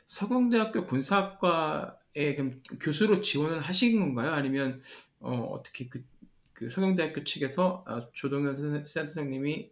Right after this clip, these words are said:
아, 이런 활동을 하고 계신다는 걸 알고 이렇게 뭐랄까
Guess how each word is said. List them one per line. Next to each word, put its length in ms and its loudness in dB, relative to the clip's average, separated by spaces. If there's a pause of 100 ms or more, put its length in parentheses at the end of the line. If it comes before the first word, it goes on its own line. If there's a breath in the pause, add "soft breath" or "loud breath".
아, 220 -12 (160)
이런 320 -2
활동을 340 -2
하고 160 2
계신다는 500 -2
걸 100 0
알고 260 -2 (120)
이렇게 500 -6 (540 loud breath)
뭐랄까 260 -6